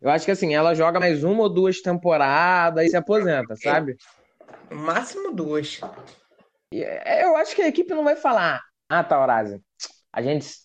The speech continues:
Speaker 1: sabe que tu até quer vir mais uma temporada, mas é melhor acabar agora." Eu acho que eles não vão fazer isso, entendeu?
Speaker 2: Não. Nunca. Mas eu não sei, eu sinto,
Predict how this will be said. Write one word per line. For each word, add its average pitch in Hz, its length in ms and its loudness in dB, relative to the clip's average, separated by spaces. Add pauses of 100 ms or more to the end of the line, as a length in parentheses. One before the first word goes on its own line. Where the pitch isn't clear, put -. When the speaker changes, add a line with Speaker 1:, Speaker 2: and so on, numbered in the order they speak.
(140)
Speaker 1:
sabe 160 320 2
que 160 80 -12
tu 165 220 2
até 147 260 2
quer 170 200 2
vir 160 140 0
mais 160 200 2
uma 156 140 -2
temporada, 151 540 -2
mas 147 160 0
é 147 60 -2
melhor 143 220 0
acabar 131 320 0
agora." 113 280 -4 (480)
Eu 202 100 -2
acho 339 180 0
que 453 80 -4
eles 494 320 0
não 480 180 0
vão 220 160 2
fazer 147 260 0
isso, - 320 -4 (400)
entendeu? 127 520 -2
Speaker 2:
Não. 104 180 -8 (880)
Nunca. 165 500 0 (800)
Mas 220 120 0
eu 269 80 2
não 311 80 -2
sei, 202 280 8
eu 208 80 6
sinto, 208 880 -2